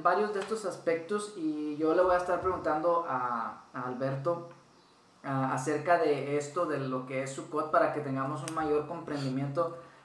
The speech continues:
de lo que son, o de lo que es esta fiesta. Es una fiesta muy especial, eh, para mí, de todas las fiestas, pues, creo que es una de las favoritas, eh,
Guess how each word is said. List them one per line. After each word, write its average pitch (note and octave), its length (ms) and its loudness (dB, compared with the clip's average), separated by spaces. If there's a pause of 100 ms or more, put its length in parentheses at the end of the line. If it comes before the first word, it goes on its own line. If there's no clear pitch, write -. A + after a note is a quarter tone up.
de C#3 180 -2
lo C#3 140 0
que C3+ 100 -6
son, C3+ 360 -4 (140)
o C3 100 -4
de B2+ 160 -2
lo B2+ 160 0
que B2+ 180 -2
es E3 140 -2
esta E3 240 -2
fiesta. C#3+ 400 -2
Es E3 140 -4
una D#3 200 -2
fiesta D3 300 -4
muy D3 320 -4
especial, D#3 560 -2 (300)
eh, - 220 -16
para C3+ 240 4
mí, D3+ 480 -2
de B2+ 540 -2
todas D#3+ 340 2
las D3+ 120 -4
fiestas, D#3 380 -6
pues, C3+ 240 -6 (500)
creo D#3 180 0
que F3 120 2
es D#3+ 100 2
una F3+ 240 2
de E3 100 2
las C#3+ 140 0
favoritas, C#3+ 760 0
eh, A#2 540 -8